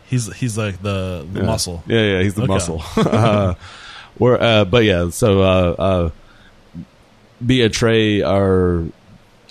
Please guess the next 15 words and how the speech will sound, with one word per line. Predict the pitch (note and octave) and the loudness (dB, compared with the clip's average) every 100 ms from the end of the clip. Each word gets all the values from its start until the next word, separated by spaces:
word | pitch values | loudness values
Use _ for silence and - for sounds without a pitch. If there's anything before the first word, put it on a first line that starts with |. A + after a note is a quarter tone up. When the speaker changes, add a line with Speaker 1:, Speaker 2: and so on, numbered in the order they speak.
| _ _ - - _ _ _ _ | _ _ -20 -20 _ _ _ _
Speaker 2:
you | B2+ | -4
know, | G2 | -2
the | F#2 | 0
ones | G2 E2+ | 0 -2
that | F2+ | -6
communicate, | - G2+ F#2+ F2 F2+ F2+ - | -6 -6 -6 -6 -6 -8 -8
uh, | - E2+ D2+ | -8 -6 -6
as | D#2+ | -8
far | - E2+ | -4 -2
as | E2+ D2+ | -2 -6
day | F#2 F2 | -6 -6
to | E2+ | -6
day | F2 E2+ | -6 -6
on | E2 E2 | -4 -6
everything. | E2 D#2 D#2 D#2 D#2+ | -6 -8 -8 -10 -10